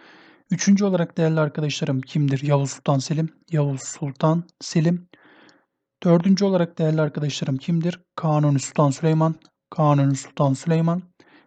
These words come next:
Beşinci olarak kimdir? İkinci Selim. İkinci Selim. Ve son olarak da alta yazıyorum.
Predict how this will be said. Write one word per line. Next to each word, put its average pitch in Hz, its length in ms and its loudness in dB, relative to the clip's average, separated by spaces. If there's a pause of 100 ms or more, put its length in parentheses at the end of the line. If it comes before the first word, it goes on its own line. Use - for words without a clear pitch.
(140)
Beşinci 185 360 2
olarak 180 320 2
kimdir? 160 420 -2 (1000)
İkinci 165 340 2
Selim. 170 340 0 (480)
İkinci 151 380 -2
Selim. 170 360 -2 (560)
Ve 175 80 0
son 196 240 2
olarak 170 400 2
da 165 200 0 (280)
alta 165 320 0
yazıyorum. 170 480 0